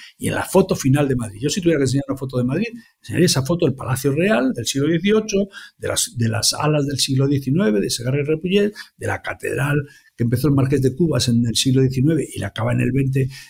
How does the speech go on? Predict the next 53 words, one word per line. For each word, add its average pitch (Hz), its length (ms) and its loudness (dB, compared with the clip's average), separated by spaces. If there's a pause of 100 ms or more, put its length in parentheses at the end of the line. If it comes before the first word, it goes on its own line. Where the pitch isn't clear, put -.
(140)
eh, 127 500 2
Chueca 151 300 0
Goitia, 220 480 0 (320)
y - 60 4
del - 160 0
Museo 117 240 2
de 127 40 4
las 131 100 2
Colecciones 156 420 0
Reales 202 220 0
del 131 140 0
siglo 131 260 2
veintiuno, 175 420 4 (240)
que 110 100 -4
quiere 143 200 2
ser 202 140 4
la 147 140 0
pieza 156 220 2
más 175 160 2
discreta 165 380 0
de 156 80 2
todas, 190 260 0
que 139 80 0
simplemente 180 560 2 (240)
ayude 202 480 4 (480)
a 131 100 -2
ponerse 170 340 4
todas 175 180 2
en 175 100 2
contacto 151 340 0
para 147 160 0
rematar 123 480 0
esa - 240 0
pieza, - 300 -12
¿no? 185 240 -8 (400)
Esa 214 240 6
idea 208 220 2
de 202 80 4
continuidad 202 580 2 (400)
es 165 140 4
lo 185 120 2
que 165 80 0
marca 190 360 -2 (400)
que - 80 2
haya 156 160 4
sido 156 240 2
posible 143 320 2
hacer 165 160 0
un 165 100 0
proyecto 170 580 -2
durante 110 240 0
veintitrés 123 440 -2
años, 202 260 2